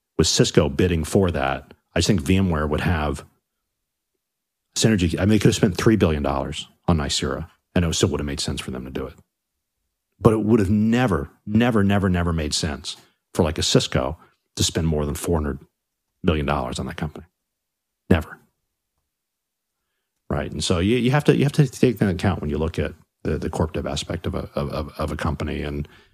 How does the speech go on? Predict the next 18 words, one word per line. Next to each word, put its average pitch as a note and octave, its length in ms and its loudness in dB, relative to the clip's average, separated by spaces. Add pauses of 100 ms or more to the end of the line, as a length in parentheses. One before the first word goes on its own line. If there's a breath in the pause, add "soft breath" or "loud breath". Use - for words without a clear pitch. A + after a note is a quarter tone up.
(120)
and F#2+ 120 2
there. D#2+ 140 0
But A#2 360 4 (460 soft breath)
the - 80 2
thing D3+ 160 6
about A#2 240 4
it G#2 100 2
is, F#2+ 340 2 (1200)
for A#2+ 120 8
articles A#2+ 360 4
like F#2 180 0
this, A#2 540 4
then A2 160 4
you G2+ 60 2
can't G#2+ 200 2
make G2 140 0
generalizable E2 600 0
statements - 640 -6